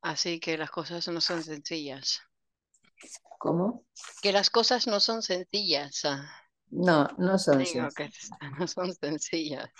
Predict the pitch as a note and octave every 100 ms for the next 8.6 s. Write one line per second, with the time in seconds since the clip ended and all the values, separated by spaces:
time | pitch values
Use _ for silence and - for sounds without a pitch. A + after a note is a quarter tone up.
0 | - - - - - _ _ - - -
1 | _ - - _ - - - - - _
2 | _ - D3+ D3+ D3 D#3+ D3 D#3 D#3 E3
3 | E3+ F3 D#3 F3 E3+ E3+ E3+ - D#3 D#3+
4 | F3 F3 F3 F3+ E3 D3+ D#3 D#3 D3+ D3
5 | E3 E3 E3 D#3+ F3+ G#3+ F#3 D3+ D#3 E3
6 | D#3+ E3+ F3 F3 _ _ _ _ _ _
7 | _ E3+ E3+ E3+ E3+ D#3 - D#3+ D3+ D3+
8 | C#3 B2+ B2+ C3+ A#3